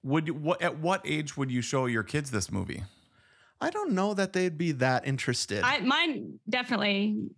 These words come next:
Speaker 3: have not seen it. <laughs>
Speaker 2: Yeah.
Speaker 1: <laughs> Yeah, right.
Speaker 2: <laughs>
Speaker 3: Um, I probably, like, I would let 'em watch it if they were twelve or thirteen, probably.
Speaker 2: Yeah, I agree.
Speaker 1: Okay.
Speaker 3: Yeah.
Speaker 1: All right.
Speaker 2: Mm-hmm.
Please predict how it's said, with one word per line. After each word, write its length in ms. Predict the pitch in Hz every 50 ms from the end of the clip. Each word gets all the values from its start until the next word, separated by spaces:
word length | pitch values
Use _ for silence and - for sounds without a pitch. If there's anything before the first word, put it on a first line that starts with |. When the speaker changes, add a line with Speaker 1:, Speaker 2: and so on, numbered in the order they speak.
| _ -
Speaker 3:
have 140 | 214 220 202
not 260 | 220 214 185 - 196
seen 300 | - - 208 190 202 202 -
it. 280 | 190 247 208 - - - - -
<laughs> 100 | - -
Speaker 2:
Yeah. 260 | 139 131 - - 117 - -
Speaker 1:
<laughs> 60 | -
Yeah, 320 | - - 85 85 - -
right. 280 | - 127 117 98 - 170
Speaker 2:
<laughs> 100 | - - - - - - - - - - - - - 359 - -
Speaker 3:
Um, 460 | 277 277 269 269 269 269 262 262 262 - - - _ _ _ _ _
I 120 | 277 330 403
probably, 640 | - - 494 605 679 719 698 659 571 523 466 370
like, 220 | 339 285 233 - _ _ - - - - - - - - - -
I 60 | 302
would 460 | 427 - 784 679 - - - _ 220
let 100 | 277 269
'em 80 | 262 262
watch 260 | 240 220 220 220 - -
it 100 | 240 226
if 120 | 220 220
they 100 | 233 226
were 220 | 220 214 214 208 202
twelve 340 | 208 - - 226 220 208 196
or 80 | 208
thirteen, 480 | 208 208 202 202 208 - 208 196 196 202
probably. 280 | 208 220 196 190 196
Speaker 2:
Yeah, 120 | 180 170 214 226 - - - _ _ _ _ -
I 40 | 175
agree. 340 | 180 175 160 139 135 147 160 - _ -
Speaker 1:
Okay. 240 | 123 - 143 123 123
Speaker 3:
Yeah. 260 | 226 233 220 196 208 202 202 -
Speaker 1:
All 60 | 123
right. 180 | 131 123 139 - _ _ _ _ _ _ _ _ _ _ -
Speaker 2:
Mm-hmm. 240 | 147 147 160 180